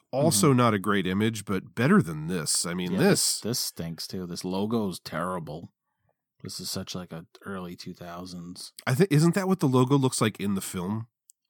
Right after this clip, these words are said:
Speaker 2: I don't even remember,
Speaker 1: I'm pretty
Speaker 2: but
Speaker 1: sure it
Speaker 2: it's,
Speaker 1: is. Uh, <laughs>
Speaker 2: it's just harsh to look at. It just looks like
Speaker 1: Yeah.
Speaker 2: bad Photoshop, and then it's, I could assume this is, like, some kind of piranha mouth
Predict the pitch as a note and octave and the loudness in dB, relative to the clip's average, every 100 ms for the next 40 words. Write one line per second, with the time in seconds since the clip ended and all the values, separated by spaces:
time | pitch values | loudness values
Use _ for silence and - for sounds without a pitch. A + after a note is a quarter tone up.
0 | _ - - _ _ - _ F#2+ F#2 F2 | _ -20 -20 _ _ -20 _ -8 -6 -6
1 | E2 F2 E2+ E2+ F2 - B2+ A2+ - D3+ | -10 -10 -8 -8 -8 -2 0 2 6 6
2 | C3+ - B2 G#2 G2+ F#2+ F2 D#2 - C#2+ | 6 4 4 4 2 2 0 -2 -4 -4
3 | F#2+ G2+ G2+ - F2+ - - G2 F#2 - | -2 2 2 2 -2 -4 -4 -2 -2 -6
4 | - F#2+ F2+ F#2+ E2+ F2+ - _ - - | -8 -6 -6 -8 -10 -12 -14 _ -20 -16
5 | F2 - - E2+ _ - F2 E2 E2 - | -16 -16 -16 -18 _ -8 -4 -4 -4 -8
6 | _ _ _ _ - _ - F2+ F#2 - | _ _ _ _ -20 _ -14 -10 -10 -12
7 | - F#2 F#2 F#2+ F2+ F#2 E2+ - D#2+ D#2 | -12 -10 -10 -12 -12 -12 -14 -14 -12 -12
8 | D#2 - - _ _ _ _ _ _ _ | -12 -14 -18 _ _ _ _ _ _ _
9 | A2 A2 G2+ G2+ G2 - G2+ G2 - F#2+ | -8 -8 -8 -8 -8 -6 -6 -6 -8 -10
10 | G2 G2 F2+ F#2 E2+ - E2 E2+ F#2 F2 | -10 -10 -8 -10 -10 -12 -10 -8 -8 -8
11 | F2 F2+ F2 - | -8 -8 -10 -14